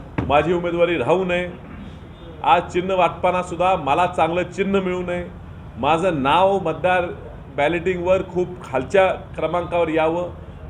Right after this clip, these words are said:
अशा सुद्धा अत्यंत खालच्या पातळीवरच्या प्रयत्न ही जी लोक करतात त्या लोकांना येणाऱ्या सात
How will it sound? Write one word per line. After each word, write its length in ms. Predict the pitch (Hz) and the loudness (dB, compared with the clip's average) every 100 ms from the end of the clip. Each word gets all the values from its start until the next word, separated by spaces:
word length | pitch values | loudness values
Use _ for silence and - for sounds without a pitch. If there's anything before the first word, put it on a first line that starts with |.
| - | -4
अशा 380 | 156 151 208 196 | -2 2 2 2
सुद्धा 400 | 196 151 170 180 | -2 -2 2 2
अत्यंत 760 | 135 143 - - 208 202 202 202 196 | 0 -8 -12 0 0 0 -2 -4 0
खालच्या 380 | 151 143 175 175 | -2 0 2 2
पातळीवरच्या 840 | 156 143 165 156 143 143 185 175 | 0 -2 -2 -2 -4 -2 2 2
प्रयत्न 640 | - 143 151 151 147 123 95 - - - - - - - - | 2 2 0 -2 -2 0 -4 -12 -16 -18 -18 -18 -18 -16 -6
ही 100 | 156 | -6
जी 280 | - 160 175 | 0 0 2
लोक 200 | 160 170 | 2 0
करतात 520 | 160 131 - 175 135 - - - - - - - - - - - | 2 0 4 6 6 2 -12 -18 -18 -18 -18 -18 -18 -16 -16 -2
त्या 200 | 147 170 | 2 4
लोकांना 880 | 143 131 147 143 143 156 165 175 - 107 | 2 -4 -4 -4 -4 -2 0 0 -4 -8
येणाऱ्या 680 | 120 127 147 147 151 143 151 160 175 - - - - | -6 -2 0 0 0 2 4 2 -2 -10 -16 -16 -16
सात 280 | - 135 | 0 0